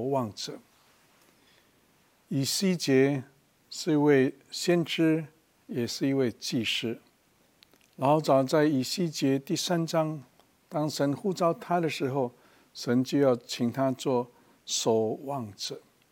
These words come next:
那我们知道他已经很忠心把信息传开，已经做那个守望者、警戒人，让他们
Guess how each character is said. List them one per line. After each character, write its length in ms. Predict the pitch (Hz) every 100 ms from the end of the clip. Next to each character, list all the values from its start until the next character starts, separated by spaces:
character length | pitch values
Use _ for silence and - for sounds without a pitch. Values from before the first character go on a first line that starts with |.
| _ _ _ _ _ _ _ _ _ _ _ _ _
那 140 | - 127
我 60 |
们 120 | 135
知 160 | 139 165
道 160 | 160 143
他 260 | - 165
已 60 | 143
经 200 | 123 156
很 180 | 131 127
忠 280 | - 190 180
心 420 | - 170 165 160 - _ _ -
把 180 | 123
信 400 | 120 - - 185
息 240 | 135 - 120
传 240 | - 107
开， 260 | 104 - 123 _ _ _ _ _ _ _ _ -
已 140 | 127
经 240 | 147 160
做 260 | 147 170 156
那 180 | 160 160
个 120 | 143
守 260 | 123 - 139
望 240 | 160 151
者、 220 | 131 127 120
警 380 | - 220 175
戒 220 | 147 160 127
人， 200 | 113 131 - _ _ _ 277
让 220 | 196 156
他 80 | 151
们 180 | 156